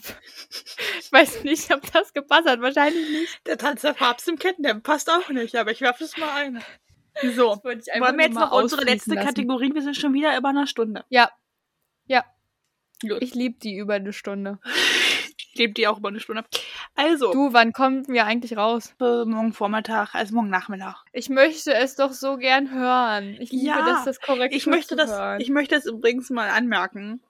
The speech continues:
Speaker 2: Ne, also Katharina, die Katharin schneidet das ja und dann hört Christoph das Korrektur. Und das ist auch ein super Prinzip.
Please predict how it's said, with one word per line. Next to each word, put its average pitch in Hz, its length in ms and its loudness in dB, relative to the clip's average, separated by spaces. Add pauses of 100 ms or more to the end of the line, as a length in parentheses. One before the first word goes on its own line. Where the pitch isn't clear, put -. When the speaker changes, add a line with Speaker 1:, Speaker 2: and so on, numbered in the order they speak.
(180)
Speaker 2:
Ne, 233 240 2
also 233 200 0
Katharina, 247 760 0
die 208 100 -16
Katharin 226 360 -2
schneidet 262 320 2
das 240 200 -4
ja 226 260 4
und 214 240 -2
dann 214 220 -4
hört 226 180 -2
Christoph - 380 -2
das - 180 -6
Korrektur. 220 720 0
Und 269 140 -8 (920)
das 277 60 -4
ist 247 120 -4
auch 240 60 0
ein 269 160 2
super 302 220 4
Prinzip. 262 640 -4